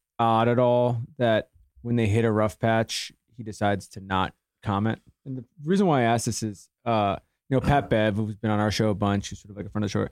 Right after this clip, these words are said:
Pat Bev says a lot of stuff. He's an irritant, da, da, da, but he always owns up to it. You know what I mean? He kind of, like, he, he says whatever he wants to say, and he doesn't hide from saying it. And it does feel a little strange to me that,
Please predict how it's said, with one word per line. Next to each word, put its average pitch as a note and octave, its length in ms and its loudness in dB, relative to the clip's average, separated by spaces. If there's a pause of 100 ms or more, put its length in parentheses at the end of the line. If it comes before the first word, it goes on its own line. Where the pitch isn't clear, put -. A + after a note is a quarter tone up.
(360)
Pat G#3 180 2
Bev D3+ 220 4
says C3+ 140 4
a B2+ 40 2
lot B2 140 4
of A#2+ 60 0
stuff. B2 340 0
He's A#2+ 140 0
an A#2 60 0
irritant, A#2 300 0
da, A2+ 80 -6
da, G#2+ 80 -10
da, A2 40 0
but A2+ 200 0
he E3+ 140 2
always F3+ 260 4
owns C#3 220 4
up B2+ 160 0
to F2 140 -2
it. - 120 -10 (380)
You C#3 60 -10
know C#3+ 60 0
what C#3+ 60 2
I C#3+ 40 2
mean? C#3+ 140 2
He C3 80 0
kind D#3 220 2
of, D3+ 80 2
like, C3 180 2
he, C3 180 2
he C3+ 140 0
says D#3 300 2
whatever C#3+ 220 2
he C3+ 60 2
wants B2 280 0
to A#2 60 -8
say, C#3+ 400 0 (420)
and C#3+ 120 2
he C3 80 2
doesn't C3 340 2
hide A2+ 300 0
from A2 160 -4
saying A#2+ 300 -2
it. E3 60 2
And C#3+ 80 2
it A2+ 100 -2
does D3+ 240 2
feel D3+ 240 2
a - 20 2
little A#2+ 240 0
strange A2 400 -2
to A2 80 -4
me A2 380 -2 (380)
that, A#2 340 0